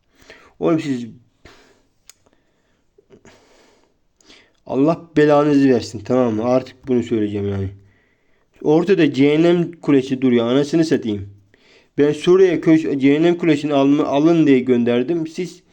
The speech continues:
adam olsanız hakaret edeceğim de zaten adam olmasanız da hakaret ediyorum.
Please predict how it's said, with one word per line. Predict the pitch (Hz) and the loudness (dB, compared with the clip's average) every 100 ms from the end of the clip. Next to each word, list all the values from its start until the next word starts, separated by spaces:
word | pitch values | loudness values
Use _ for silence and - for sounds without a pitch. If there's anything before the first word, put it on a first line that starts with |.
| _ _ _ _ _ _ _ _ _ _ _ _ _ _ _ _ _ _ | _ _ _ _ _ _ _ _ _ _ _ _ _ _ _ _ _ _
adam | 143 143 196 | -4 0 2
olsanız | 196 180 175 175 | 2 2 2 2
hakaret | 175 156 170 165 156 | 0 0 0 0 0
edeceğim | 160 170 180 | 0 2 2
de | 151 | 2
zaten | 135 139 151 | 2 0 2
adam | 143 156 165 | 0 2 2
olmasanız | 160 151 151 143 127 | 2 2 2 0 0
da | |
hakaret | 113 95 113 107 | -4 -6 -8 -8
ediyorum. | 107 107 101 101 101 | -10 -12 -12 -12 -12